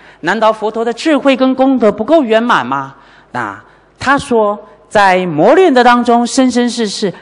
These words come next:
提婆达多是我最好的善知识啊。若没有他这样磨我的话，我不会忍辱精进，精进真上，佛陀不会这么快的成佛啊。所以当你苦的时候，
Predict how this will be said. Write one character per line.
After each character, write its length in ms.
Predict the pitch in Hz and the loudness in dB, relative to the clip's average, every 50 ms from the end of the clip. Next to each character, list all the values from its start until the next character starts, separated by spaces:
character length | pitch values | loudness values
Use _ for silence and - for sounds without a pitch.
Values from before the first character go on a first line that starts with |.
| - _ | -20 _
提 260 | - - 190 226 254 | -12 -6 -4 -2 -2
婆 160 | 208 196 202 | 0 0 -2
达 220 | 208 202 175 175 190 | 0 0 -2 -2 -2
多 220 | - 190 190 190 | -2 -2 -2 -2
是 120 | 185 - | -2 -2
我 160 | 208 180 139 - | -4 -2 -2 -4
最 320 | - - - 359 370 294 | -6 -2 0 2 2 2
好 280 | 202 - - 151 135 127 | 2 0 -4 -6 -6 -6
的 100 | 135 135 | -6 -4
善 260 | - 208 180 160 143 | -2 -2 -2 -2 -4
知 220 | 135 - 143 143 | -6 -6 -8 -8
识 200 | 143 - - 143 | -8 -8 -10 -10
啊。 260 | 117 107 101 - - _ _ - - - - - | -10 -10 -12 -18 -20 _ _ -20 -20 -20 -14 -2
若 140 | - 302 330 | 2 2 4
没 100 | 302 311 | 6 6
有 140 | 330 302 269 | 6 4 4
他 160 | - 269 285 | 4 0 0
这 100 | 277 330 | 2 2
样 80 | 320 294 | 2 4
磨 260 | 254 233 226 226 247 | 4 4 6 6 6
我 240 | 302 320 302 254 208 | 6 6 6 4 4
的 140 | 185 233 | 4 2
话， 260 | 196 302 240 208 175 - - - - | 2 2 2 2 2 -2 -6 -12 -4
我 120 | 156 160 | -4 -2
不 120 | 151 165 202 | -2 -2 0
会 160 | 196 240 202 | 2 2 0
忍 340 | 170 139 147 185 165 139 135 | 0 0 0 2 2 2 2
辱 200 | 151 247 302 269 | 2 2 2 2
精 300 | 196 - 240 226 226 226 | 0 0 0 0 0 0
进， 300 | 220 - 240 208 156 117 - - - _ _ _ | 0 -2 -2 -2 -2 -6 -8 -18 -20 _ _ _
精 360 | _ - 254 247 254 254 254 | _ 0 2 4 6 6 4
进 380 | - - 302 240 196 165 - - | 4 2 0 0 0 -6 -6 0
真 240 | - 277 247 240 247 | 2 2 2 2 0
上， 260 | 226 247 226 170 - - - - - | 2 2 2 2 0 -4 -10 -20 -20
佛 260 | - - 156 180 226 | -10 0 4 4 4
陀 300 | 240 - 143 131 127 135 | 4 4 2 4 4 4
不 160 | 135 - 135 135 | 2 0 -4 -6
会 160 | 170 185 165 | -6 -6 -6
这 200 | 143 - - 262 | -4 -2 -2 -2
么 120 | 214 185 | -2 -2
快 220 | 139 180 190 175 147 | -4 -2 -2 -2 -2
的 100 | 139 127 | -2 -6
成 260 | - 131 117 135 156 | -8 -8 -10 -10 -10
佛 240 | - - 92 85 101 | -12 -14 -14 -12 -14
啊。 120 | 101 92 - - - - - - _ _ _ _ _ _ _ _ _ | -14 -14 -16 -20 -20 -20 -20 -20 _ _ _ _ _ _ _ _ _
所 140 | - - 311 | -4 -2 -2
以 40 | 294 | 0
当 280 | 302 - 359 381 381 | 2 2 2 2 2
你 300 | 330 233 226 233 262 285 | -2 -2 -2 -2 -2 -4
苦 300 | 277 277 - - 214 202 | -6 -8 -6 -4 -2 0
的 120 | 214 262 269 | 2 0 0
时 140 | 269 - 262 | 0 -2 -2
候， 280 | 294 311 294 208 160 | 0 2 2 2 0